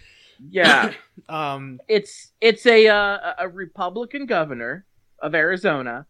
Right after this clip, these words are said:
Speaker 1: who is a self-proclaimed Trump supporter, and he had his, his ringtone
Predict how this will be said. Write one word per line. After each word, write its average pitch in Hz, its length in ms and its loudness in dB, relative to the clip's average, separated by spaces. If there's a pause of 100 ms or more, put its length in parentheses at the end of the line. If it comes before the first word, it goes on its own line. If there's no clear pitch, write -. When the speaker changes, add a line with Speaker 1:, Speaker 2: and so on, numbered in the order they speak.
(300)
Speaker 1:
who 220 480 0
is 185 440 -2
a 165 300 0
self-proclaimed 190 1120 -2 (420)
Trump 185 280 2
supporter, 170 680 -2 (600)
and 165 300 -2
he 196 680 -8 (480)
had 233 460 6
his, 208 500 2 (640)
his 196 240 0
ringtone 170 1080 0